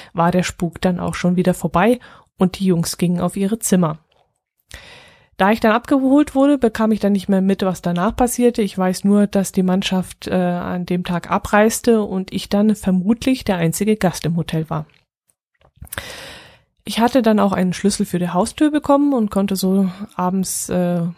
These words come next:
problemlos ins Haus, wann ich wollte. Und am nächsten Morgen, ja, was war da? Dann fand ich, <laughs> ja genau,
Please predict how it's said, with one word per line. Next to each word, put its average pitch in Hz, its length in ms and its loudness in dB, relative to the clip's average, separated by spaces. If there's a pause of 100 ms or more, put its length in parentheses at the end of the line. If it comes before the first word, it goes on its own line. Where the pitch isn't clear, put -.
(120)
problemlos 180 640 -2
ins - 300 -8
Haus, 208 260 -2
wann 254 140 0
ich 240 120 -6
wollte. 240 420 2 (1500)
Und 233 160 2
am 208 120 2
nächsten 190 300 2
Morgen, 214 440 2 (600)
ja, 196 320 0
was 190 200 -4
war 196 100 2
da? 214 140 4
Dann 233 180 4
fand 220 320 -2
ich, - 360 -6
<laughs> - 20 -2
ja 190 100 2
genau, 202 400 0